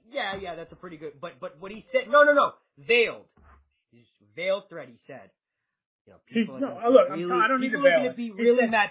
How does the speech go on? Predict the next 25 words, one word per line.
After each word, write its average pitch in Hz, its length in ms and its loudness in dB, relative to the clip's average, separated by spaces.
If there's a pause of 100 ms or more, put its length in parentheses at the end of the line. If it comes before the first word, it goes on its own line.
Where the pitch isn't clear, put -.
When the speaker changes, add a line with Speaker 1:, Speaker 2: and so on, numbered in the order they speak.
Speaker 1:
People 330 460 0 (200)
will 269 200 -4
not 254 280 6
Speaker 2:
he - 80 -20
said, 240 240 2
Speaker 1:
stand 269 380 6
for 208 220 0
it. 180 40 -18 (220)
People 285 260 -6
are 320 80 0
not 277 220 -4
gonna 262 160 -8
Speaker 2:
Yeah. 240 180 2
Speaker 1:
stand 247 320 2
for 156 160 -14
it. - 60 -20 (180)
It's - 80 -20
like, - 100 -20
oh, 247 360 -6
like, 208 160 -18 (400)
people 220 240 -20
won't 214 200 -12 (120)
stand 320 160 -20
for 196 60 -20
that. 147 100 -20